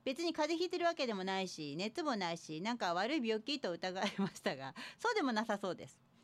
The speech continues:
気持ちの問題かなと思っても、別に恋煩いをしているわけでもなく、単に梅雨に入って気分が乗らないだけなんだろうと悟りました。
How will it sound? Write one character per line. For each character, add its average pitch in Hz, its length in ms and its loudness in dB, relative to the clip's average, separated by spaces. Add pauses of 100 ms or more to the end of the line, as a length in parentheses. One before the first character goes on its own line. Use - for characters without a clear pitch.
(160)
気 294 100 -6
持 320 120 2
ち 320 120 -4
の 311 80 4
問 285 180 2
題 277 140 2
か 269 100 2
な 262 140 2
と 196 120 -2
思 180 140 -2
っ 175 40 -4
て 165 100 -6
も、 143 140 -4
別 202 280 -2
に 240 140 -2
恋 269 200 0
煩 277 160 4
い 185 220 2
を 160 80 0
し - 60 -10
て 185 80 -4
い - 40 0
る 180 60 -4
わ 208 80 0
け 202 120 -4
で 160 60 -2
も 151 120 -4
な 196 120 2
く、 123 200 -8 (540)
単 330 200 4
に 190 240 -2 (140)
梅 311 100 0
雨 359 80 4
に 285 80 4
入 190 140 4
っ 170 40 -4
て 165 160 -2
気 269 140 -6
分 240 160 0
が 151 220 0
乗 170 100 0
ら 190 100 0
な 208 120 -2
い 196 40 -4
だ 196 100 -2
け 214 100 -4
な 196 100 0
ん 170 60 -2
だ 147 100 -2
ろ 143 120 -2
う - 40 -6
と 135 240 -8
悟 185 240 -4
り 170 80 -2
ま 147 140 -6
し - 40 -20
た。 - 160 -10